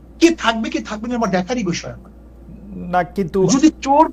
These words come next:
Speaker 1: পাঁচ বছর থাকে, সে চুরি করবে, দশ বছর থাকে চুরি করবে। একটা দেশ লুট করতে কয় বছর লাগে? যদি চোর থাকে, পাঁচ বছর যথেষ্ট। সে
Speaker 2: কিন্তু
Speaker 1: দশ বছর আপনি সময় দেবেন কেন?
Speaker 2: কিন্তু আপনি ব্যক্তির উপর গুরুত্ব দিচ্ছেন, কিন্তু ব্যক্তি তো আসলে, আমরা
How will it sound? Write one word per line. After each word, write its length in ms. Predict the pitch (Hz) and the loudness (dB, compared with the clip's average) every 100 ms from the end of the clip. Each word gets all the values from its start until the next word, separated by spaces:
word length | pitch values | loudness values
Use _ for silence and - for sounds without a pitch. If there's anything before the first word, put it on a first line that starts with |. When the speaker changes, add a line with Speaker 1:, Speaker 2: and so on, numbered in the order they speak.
| - | 2
Speaker 1:
পাঁচ 220 | 220 220 | 2 4
বছর 240 | - 302 | 0 0
থাকে, 180 | 262 302 | -4 -4
সে 120 | 269 | -4
চুরি 200 | 208 240 | -4 -4
করবে, 320 | 180 147 123 | -2 -6 -10
দশ 240 | 120 214 226 | 2 4 4
বছর 220 | 254 302 | 0 -4
থাকে 220 | - 247 | -4 -4
চুরি 220 | 208 214 | -2 0
করবে। 220 | 180 165 202 | 0 0 0
একটা 160 | 208 | 0
দেশ 260 | 208 254 220 | 0 0 -2
লুট 140 | 220 | -6
করতে 240 | - 233 233 | -4 -4 -2
কয় 180 | 214 | -2
বছর 240 | 208 196 151 | -2 -4 -6
লাগে? 240 | 131 120 - - - - | -8 -10 -16 -20 -20 -10
যদি 120 | 185 185 | -2 -2
চোর 260 | 202 196 | 0 -2
থাকে, 260 | 190 185 196 - - - - - | -2 -6 -8 -10 -20 -20 -20 0
পাঁচ 160 | 233 226 | 2 2
বছর 220 | 262 262 | -2 -6
যথেষ্ট। 480 | 190 175 160 131 - | -4 -4 -6 -12 -18
সে 1500 | - - - - - - - - - - - - - - - | -20 -20 -20 -20 -20 -20 -20 -20 -20 -20 -20 -20 -20 -14 -2
Speaker 2:
কিন্তু 280 | 202 214 220 | 2 4 4
Speaker 1:
দশ 100 | 226 | 4
বছর 200 | 262 269 | 0 -8
আপনি 140 | 269 | -8
সময় 240 | 208 254 269 | -4 -4 -4
দেবেন 260 | 220 247 | -6 -4
কেন? 260 | - 165 131 - - - - - - - | -4 -6 -10 -16 -20 -20 -20 -20 -10 -2
Speaker 2:
কিন্তু 160 | 165 | 4
আপনি 300 | 175 135 160 | 6 6 2
ব্যক্তির 480 | 170 151 156 - 214 | 0 2 0 0 -2
উপর 220 | 220 220 | 4 4
গুরুত্ব 340 | 160 170 185 202 | 4 0 2 0
দিচ্ছেন, 460 | 175 156 - 156 | 2 -2 2 0
কিন্তু 280 | 131 151 147 | 2 -2 -2
ব্যক্তি 560 | 123 98 151 151 - 202 | 0 2 2 0 -6 -4
তো 220 | 202 202 | 2 6
আসলে, 720 | 175 170 190 190 196 196 180 - - - | 6 4 0 2 2 2 0 -6 -14 2
আমরা 440 | 135 151 175 180 | 4 6 8 8